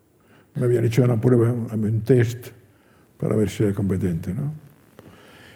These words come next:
Y me encontré de pronto enseñando en dos universidades de California simultáneamente, dos días en una, dos días en otra,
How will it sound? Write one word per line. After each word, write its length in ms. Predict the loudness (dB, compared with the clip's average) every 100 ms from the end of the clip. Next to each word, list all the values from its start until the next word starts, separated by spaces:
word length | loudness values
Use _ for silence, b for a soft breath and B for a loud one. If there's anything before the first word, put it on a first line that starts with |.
| B 2
Y 60 |
me 100 | 4
encontré 340 | 6 6 6 6
de 120 | 6
pronto 260 | 6 6
enseñando 600 | 4 4 4 6 4 2 2
en 200 | 2 4
dos 240 | 4 2
universidades 720 | 2 2 0 2 2 2 0
de 380 | 0 -2 -2 -2
California 680 | -2 -2 -2 -2 -2 -4 -6 B B B -8
simultáneamente, 880 | 0 2 2 0 0 0 -2 -2
dos 240 | 0 2 2
días 220 | 2 2
en 80 | 0
una, 340 | 2 0 -4 -8 b b b _
dos 240 | 0 2
días 200 | 4 4
en 60 | 2
otra, 340 | 0 0 -2